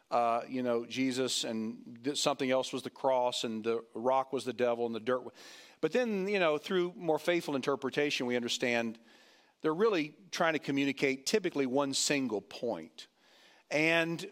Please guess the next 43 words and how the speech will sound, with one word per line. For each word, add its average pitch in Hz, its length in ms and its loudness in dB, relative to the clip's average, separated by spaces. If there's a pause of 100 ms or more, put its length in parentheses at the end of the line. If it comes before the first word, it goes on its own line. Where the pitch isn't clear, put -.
what 175 260 0
are - 20 -4
we 226 140 0
getting 160 400 2
at 139 180 2
here? 143 240 2
Well, 160 240 2
both 202 260 2
these 262 200 0
parables 175 400 2
begin 151 320 0
with 156 100 -4
the 143 80 -2
phrase, 139 360 0
"The 131 100 -4
kingdom 185 640 -2
of 135 180 -2
heaven 131 480 -2
is 113 240 -4
like." 113 640 -4 (960)
In - 0 -
fact, 123 220 -2 (340)
a - 40 -20
bunch - 420 0
of 123 120 -2
parables 107 420 0
begin 110 340 -4
that 95 180 -4
way. 95 240 -2
They're, 117 160 -2 (100)
they're, 107 160 -8 (260)
they're 127 100 0
called 147 260 2
the 127 80 -4
parables 151 480 0
of 131 80 0
the 127 80 -4
kingdom, 170 580 0 (460)
you 123 60 -6
know, 120 40 -4
for 139 140 -2
that 117 240 2
reason. 113 500 -2